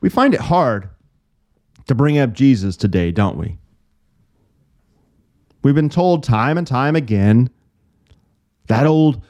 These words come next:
American proverb that we're not supposed to talk about religion and politics. Brother, sister, we need to get over that. That's false.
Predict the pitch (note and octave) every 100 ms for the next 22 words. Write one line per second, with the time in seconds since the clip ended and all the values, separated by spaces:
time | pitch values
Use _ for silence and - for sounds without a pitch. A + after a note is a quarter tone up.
0 | _ G#2+ A2 A#2+ C3+ D3 D#3+ D#3+ - C3+
1 | G#2+ F#2+ F2+ F2+ A#2+ - _ _ _ _
2 | _ _ _ _ _ B2+ B2+ C#3 C#3 D#3
3 | C3+ B2 A#2 A#2+ D3 C#3+ B2 B2 A#2+ A2
4 | A#2+ A2+ G2+ E2+ F#2 G#2 C3 C3+ E3+ F3
5 | G2+ - - - - _ _ _ _ _
6 | _ _ _ _ _ _ _ _ _ _
7 | _ _ _ _ _ _ _ _ _ -
8 | D3+ D#3 D3+ _ _ _ _ _ - -
9 | D#3 - D3+ - - _ _ _ _ _
10 | _ G2+ A#2+ E3 A3+ A3+ G3 C#3+ C3 B2
11 | C#3+ C#3 A2+ F#2 D#2+ - - - _ _
12 | _ _ _ _ _ _ _ _ F#2+ B2
13 | C3 - - - A#2+ D2+ - - -